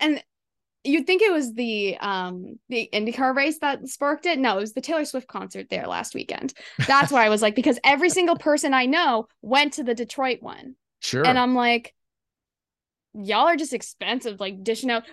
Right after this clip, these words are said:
Speaker 1: But no, it's like, you spend a night in Detroit or Windsor
Speaker 2: Mm-hmm.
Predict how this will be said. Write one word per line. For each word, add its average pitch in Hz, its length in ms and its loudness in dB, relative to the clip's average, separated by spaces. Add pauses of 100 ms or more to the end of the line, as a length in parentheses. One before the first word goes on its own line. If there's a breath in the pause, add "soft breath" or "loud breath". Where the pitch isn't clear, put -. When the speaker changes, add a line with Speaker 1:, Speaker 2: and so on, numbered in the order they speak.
Speaker 1:
But 330 120 0
no, 381 260 2
it's - 180 -6
like, 302 140 -6 (240)
you 269 200 -4
spend 370 300 -2
a 277 60 2
night 247 400 -2
in 262 140 -2
Detroit 214 640 -6
or 240 220 0 (1080 soft breath)
Windsor 247 760 -4 (320)
Speaker 2:
Mm-hmm. 135 360 0